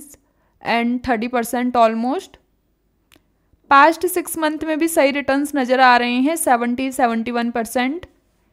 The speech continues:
year to date में ठीक-ठाक रिटर्न्स हैं, थर्टी फ़ाइव, थर्टी सिक्स परसेंट almost।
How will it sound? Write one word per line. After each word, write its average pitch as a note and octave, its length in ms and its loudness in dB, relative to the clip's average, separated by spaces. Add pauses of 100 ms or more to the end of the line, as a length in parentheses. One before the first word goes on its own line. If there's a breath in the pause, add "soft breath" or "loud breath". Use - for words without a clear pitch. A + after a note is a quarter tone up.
(260)
year D#4 340 4
to E4+ 80 -10
date D#4+ 240 -4
में E4+ 100 -8
ठीक-ठाक C#4+ 440 -2
रिटर्न्स C4+ 420 -2
हैं, D4+ 180 -2
थर्टी B3 280 -4
फ़ाइव, C4 340 0
थर्टी A#3 160 -2
सिक्स B3+ 240 -8
परसेंट B3 500 -4
almost। A3+ 540 -2